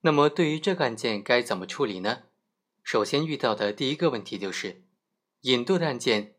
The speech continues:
应当由谁进行管辖呢？我们来分析一下，引渡它就是指一国依照条约、互惠或者和睦的原则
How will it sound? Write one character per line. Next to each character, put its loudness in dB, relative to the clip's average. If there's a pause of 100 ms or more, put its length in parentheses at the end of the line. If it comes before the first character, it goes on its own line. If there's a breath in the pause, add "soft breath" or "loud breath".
应 2
当 0
由 0
谁 -4
进 -4
行 -6
管 0
辖 -8
呢？ -8 (1200)
我 2
们 2
来 2
分 -4
析 -6
一 -6
下， -10 (600)
引 2
渡 6
它 2
就 0
是 -2
指 -6
一 0
国 4
依 -2
照 2
条 -6
约、 2
互 -2
惠 6
或 2
者 0
和 0
睦 0
的 0
原 -6
则 -4